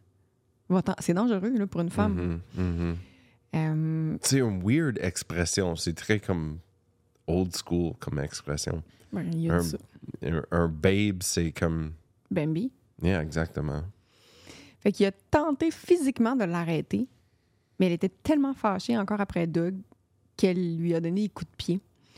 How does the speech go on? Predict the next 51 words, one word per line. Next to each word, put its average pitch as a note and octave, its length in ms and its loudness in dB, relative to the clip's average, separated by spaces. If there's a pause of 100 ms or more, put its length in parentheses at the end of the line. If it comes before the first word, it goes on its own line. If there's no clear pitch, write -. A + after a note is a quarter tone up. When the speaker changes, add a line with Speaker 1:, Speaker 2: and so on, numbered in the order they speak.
(280)
Speaker 1:
Fait F#3+ 140 4
que - 80 2
l'ami G3 520 2
en E3 100 0
question E3+ 320 0
est F3+ 100 0
retourné F#3 400 0
au E3+ 80 -2
bar D3+ 420 0
parce E3 140 -4
que E3 80 -2
son D#3 200 -4
Uber E3 300 2
est D#3+ 100 -2
arrivé, D#3 540 0
fait F3+ 140 -2
qu'il B2 180 -2
a - 20 -4
laissé - 260 -4
Nikki F3 300 -2
seule E3+ 360 -2
pour - 140 -10
marcher. G3 380 -2
Puis - 380 -16
en F#3+ 100 4
même G3 160 0
temps, A3+ 200 0
ben, F#3 80 0
il E3+ 120 0
a D#3 60 0
vraiment D#3+ 300 0
essayé G#3+ 200 0
de F#3+ 60 0
la F#3 80 2
convaincre F3+ 420 0
de D#3 60 -2
revenir, E3+ 280 0
mais F3+ 100 0
elle E3+ 80 0
voulait C4+ 180 4
pas. - 240 -2 (340)
Elle E3 80 0
voulait F3+ 200 4
pas. G#3+ 180 0 (800)
Puis - 60 -10
tu - 140 4
sais, G#4 60 2 (360)
on F#3+ 120 4
parle C#4+ 220 0
d'une A3 180 4
femme B3 500 2